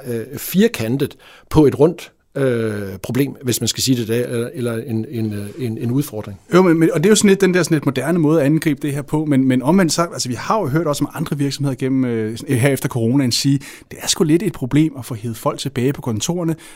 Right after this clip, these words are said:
Speaker 2: Der er et videnstab, øh, når, når folk ikke lige står og vender en eller anden idé over kaffemaskinen.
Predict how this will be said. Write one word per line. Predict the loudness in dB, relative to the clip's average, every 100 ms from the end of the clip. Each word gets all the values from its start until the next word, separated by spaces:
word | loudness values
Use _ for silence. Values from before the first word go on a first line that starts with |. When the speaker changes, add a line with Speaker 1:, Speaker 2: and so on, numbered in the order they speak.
| -10
Speaker 2:
Der | -6
er | -6 -6
et | -4 2
videnstab, | 4 4 2 0 -2 -2 -4 -6
øh, | -4 -2 0
når, | 0 -2
når | -2
folk | 0 0 2
ikke | 0 -2
lige | -2
står | -2 0
og | 0
vender | 2 2
en | 2
eller | 2
anden | 2 2
idé | 0
over | -2
kaffemaskinen. | -6 -6 -4 -4 0 0